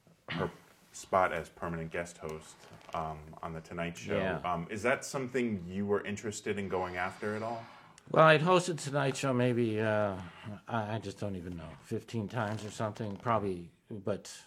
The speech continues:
Speaker 2: uh, and a week at a time.
Speaker 1: Right.
Speaker 2: And I was exhausted after every one of those weeks. And then, like the engineering class,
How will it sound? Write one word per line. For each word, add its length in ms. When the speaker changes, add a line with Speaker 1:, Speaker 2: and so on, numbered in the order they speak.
Speaker 2:
uh, 600
and 220
a 20
week 240
at 80
a 60
time. 400
Speaker 1:
Right. 240
Speaker 2:
And 160
I 120
was 160
exhausted 680
after 260
every 200
one 200
of 80
those 240
weeks. 480
And 220
then, 360
like 420
the 180
engineering 600
class, 600